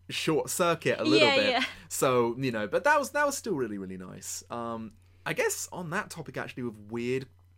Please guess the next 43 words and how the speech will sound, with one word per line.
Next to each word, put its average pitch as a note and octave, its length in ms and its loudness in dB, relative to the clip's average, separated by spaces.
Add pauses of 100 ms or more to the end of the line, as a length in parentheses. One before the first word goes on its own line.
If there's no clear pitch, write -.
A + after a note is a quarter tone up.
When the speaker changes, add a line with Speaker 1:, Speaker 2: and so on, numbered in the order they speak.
Speaker 1:
con A#2 280 -6
experience, G#2+ 400 -8
have F3 100 -4
you C4 100 -2
Speaker 2:
Mm, B3 60 0
Speaker 1:
ever C4 140 2
had A3 300 0
Speaker 2:
sure. G#3 60 0
Speaker 1:
like F3 200 0
a, B2 220 0 (420)
like D#3+ 200 2
an D#3+ 160 0
incident B2 680 -4 (120)
at B2+ 100 -2
a A2+ 40 0
con, B2 360 -2
Speaker 2:
An A2+ 60 -2
Speaker 1:
or C3 120 6
if D3+ 200 2
you F3 80 2
Speaker 2:
incident? A3+ 400 -2
Speaker 1:
saw F3+ 420 6
something C3+ 280 -4
at F#2+ 80 -4
a B2 40 -4
con, B2+ 400 -4
or A#2+ 60 0
if B2+ 80 -2
something C3 340 -4 (160)
weird E3+ 460 2
has A#2 100 -2
happened C3+ 380 -6
at - 80 -4
a - 20 -8
con C3 400 -6
where G#2+ 80 -6
you've A#2 120 -4
just C3 160 -2
thought, B2+ 200 4
Speaker 2:
Uh, F#3 400 -2
Speaker 1:
"Well, G#3 80 2
that's D4+ 240 6
irregular." A2+ 720 0